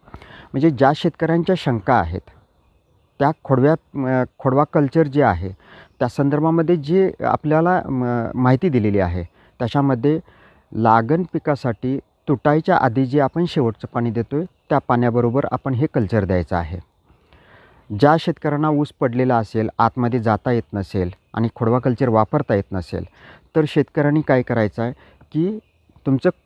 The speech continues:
अ, लागण तुटल्याच्यानंतर जे आपण पहिलं किंवा दुसरं पाणी देतो आहे त्या पाण्याबरोबर हे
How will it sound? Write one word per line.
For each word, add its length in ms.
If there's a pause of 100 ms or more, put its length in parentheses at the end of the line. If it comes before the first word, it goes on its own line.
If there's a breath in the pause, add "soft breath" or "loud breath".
(320)
अ, 40 (140)
लागण 480
तुटल्याच्यानंतर 800 (300)
जे 220
आपण 240
पहिलं 340 (100)
किंवा 160
दुसरं 300
पाणी 240
देतो 260
आहे 100 (420 soft breath)
त्या 100
पाण्याबरोबर 640
हे 160